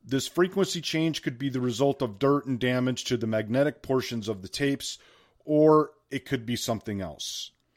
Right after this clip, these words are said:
I would say with ninety-seven percent certainty that these tapes are authentic. The dissenting three percent is due to the unexplained parts of the tape mentioned in this report.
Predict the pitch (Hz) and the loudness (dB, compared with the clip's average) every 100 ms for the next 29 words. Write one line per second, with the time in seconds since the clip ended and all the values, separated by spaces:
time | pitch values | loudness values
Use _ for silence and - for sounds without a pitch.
0 | _ _ _ _ - 127 131 - - 151 | _ _ _ _ -4 0 0 0 2 2
1 | 143 110 127 147 165 160 151 160 147 156 | 2 0 0 0 0 -2 -4 -2 -2 -2
2 | - 139 - 139 110 - 139 135 120 127 | -4 -6 -4 -4 -4 -4 -4 -4 -6 -4
3 | 120 117 117 107 - 127 - 120 110 - | -2 -4 -4 -8 -6 -6 -4 -2 -2 -2
4 | 135 139 139 - _ _ _ _ 117 107 | -2 0 -2 -8 _ _ _ _ -4 -2
5 | 117 - 139 - 139 120 147 151 151 131 | -2 0 -2 -2 -4 -2 -4 -2 -4 -2
6 | 143 139 131 117 - 131 127 113 117 117 | 0 0 -2 -8 -4 -2 0 -2 -4 -2
7 | 127 - - 131 120 - 127 - 104 101 | -4 -4 -6 -4 -4 -2 -2 -2 -10 -12
8 | - 117 110 110 107 - 107 107 107 104 | -8 -6 -6 -8 -8 -6 -8 -6 -4 -4
9 | 95 - 92 - 104 - _ - - | -6 -10 -12 -12 -14 -14 _ -16 -16